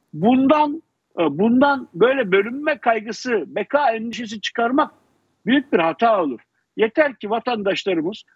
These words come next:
dem Parti'ye oy veren vatandaşlarımız, e, kendi yo-, yaşadıkları şehrin belediye meclislerinde karar süreçlerine, tartışma süreçlerine katılsınlar. C H P'nin yaptığı özü itibariyle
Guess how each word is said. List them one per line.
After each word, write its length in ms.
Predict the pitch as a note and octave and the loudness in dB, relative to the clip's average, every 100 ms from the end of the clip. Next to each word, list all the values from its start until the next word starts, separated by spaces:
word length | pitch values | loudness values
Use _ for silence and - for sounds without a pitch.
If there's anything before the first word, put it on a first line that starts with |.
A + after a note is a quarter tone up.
| _ | _
dem 160 | A#3 C4 | -2 0
Parti'ye 420 | C4+ B3+ F3 G#3+ | 0 0 0 2
oy 160 | A3+ A#3 | 2 2
veren 300 | G#3 F#3+ A3 | 2 2 0
vatandaşlarımız, 880 | A3 A3+ F#3+ F3 - E3 F3 C#4 - _ _ _ _ _ _ _ _ - - - - | 0 0 2 0 2 2 2 0 -4 _ _ _ _ _ _ _ _ -20 -20 -10 0
e, 360 | F3 E3+ D#3+ | 2 4 2
kendi 440 | - A3+ B3+ C4 G#3 | 2 0 2 2 2
yo-, 140 | A3+ | 0
yaşadıkları 760 | G#3 F3+ F3+ A#3 A3 - A#3 B3+ | 0 0 0 0 -2 0 0 2
şehrin 380 | A3+ G3 B3 G#3 | 2 2 4 0
belediye 360 | G#3+ G#3 A#3 | 0 0 0
meclislerinde 800 | G#3 A#3+ G#3 - F3+ D#3 F#3 E4 _ _ _ | 2 0 -2 0 0 2 0 -2 _ _ _
karar 280 | - B3+ D4 | 0 2 0
süreçlerine, 720 | - A#3 F#3+ F#3+ E3 D#3+ B3 - _ - | 0 -2 -2 -2 -2 -2 -4 -6 _ -4
tartışma 460 | G3+ F3 A3 C4+ | -2 -2 -2 -2
süreçlerine 480 | - F#3+ D#3 G3+ C#4+ | 0 -2 0 -2 -2
katılsınlar. 720 | - G#3+ G#3+ F3+ G3+ F#3 A#2+ - - - - _ _ | -2 0 0 0 0 2 0 -4 -20 -20 -20 _ _
C 100 | B3+ | 2
H 220 | D4+ D4 | 4 2
P'nin 300 | C#4+ B3+ A3+ | 0 -2 -2
yaptığı 500 | C4+ C4 - F#3 B3+ C#4+ | -2 -4 0 0 0 -2
özü 240 | A#3+ C4 | 0 2
itibariyle 760 | C4 A#3+ F#3+ E3+ D#3 E3 B3 | 0 2 2 2 2 0 0